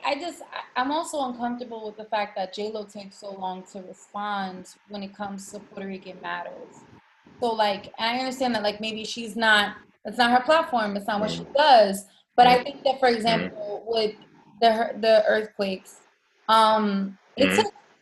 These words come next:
Speaker 1: days for her to post even about that. And I, I think, again, as you
Speaker 2: Mm-hmm.
Speaker 1: being, like, I'm not saying that J-Lo knocks other Puerto Rican women down so she could be the only one,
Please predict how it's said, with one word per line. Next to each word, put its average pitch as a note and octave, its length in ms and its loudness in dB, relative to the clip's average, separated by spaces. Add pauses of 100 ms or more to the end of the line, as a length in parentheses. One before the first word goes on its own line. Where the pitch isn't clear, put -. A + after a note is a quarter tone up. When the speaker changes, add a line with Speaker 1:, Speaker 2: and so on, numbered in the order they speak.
(180)
Speaker 1:
days A#3+ 540 4
for A3 160 0
her G#3 280 4
to G3+ 160 -6
post B3+ 500 2
even A3 240 -6
about F#3+ 400 2
that. - 320 -6
And G#3+ 120 4
I, A3+ 260 2
I A3 120 2
think, C4 240 -4
again, A#3 540 2 (280)
as A3 240 2
you C4 640 0
Speaker 2:
Mm-hmm. A3 100 -4
Speaker 1:
being, B3 220 -2 (640)
like, A3 380 4 (640)
I'm D#4+ 160 4
not F4 200 2
saying D4+ 200 0
that A#3+ 140 2
J-Lo A3+ 440 4
knocks G3+ 380 4
other G#3+ 240 4
Puerto G#3+ 260 -2
Rican G3+ 320 -2
women G3 420 -4
down G3 320 4
so G#3 160 -8
she G3+ 160 -10
could G3+ 140 -12
be G3+ 100 -10
the F#3+ 120 -8
only F#3+ 260 -2
one, G3+ 380 -2